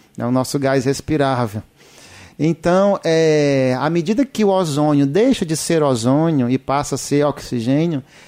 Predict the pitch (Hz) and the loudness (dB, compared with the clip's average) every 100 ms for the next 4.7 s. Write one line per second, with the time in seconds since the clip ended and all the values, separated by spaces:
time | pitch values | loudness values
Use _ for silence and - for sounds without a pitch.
0 | - - - 165 156 147 143 143 156 151 | -12 -6 -4 -4 -2 0 0 0 0 0
1 | 151 - 151 139 131 139 139 135 - 135 | -2 -2 -2 0 2 2 2 -2 -2 -2
2 | - - 156 - - 143 170 208 214 - | -2 -4 -4 -4 -2 0 0 -2 -6 -14
3 | - - - 160 202 190 175 147 160 165 | -20 -8 0 2 2 2 0 0 -2 -4
4 | - 151 - 147 151 151 151 | -4 -4 -2 -4 -2 -2 -2